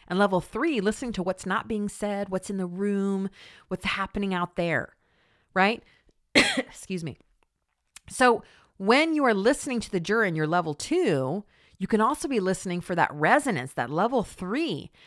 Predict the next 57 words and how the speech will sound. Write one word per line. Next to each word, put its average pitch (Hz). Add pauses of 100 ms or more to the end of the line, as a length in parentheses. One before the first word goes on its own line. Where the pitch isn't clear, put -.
(180)
But 220
so 240
often 269
you're 208
afraid 254
of 277
the 214
silence 294
that -
you 202
pop 277
in 277
your 226
level 180
one, 285
you 214
go 220
in 202
your 156
head, 233 (320)
and 190
it -
pulls 202
you 254
out 320
of 294
resonance, 277
and 208
it -
pulls 196
the 180
jurors 196
out 185
of 180
rev-, 165
resonance, 165
and 151
now 143 (240)
we 151
are -
out 135
of 139
it 131
altogether. - (1200)
We 196
cannot 226 (420)
convince 180
people 147
with 151
facts. -
We 185
have 175
to 175
speak -
to 170
their 165
hearts. -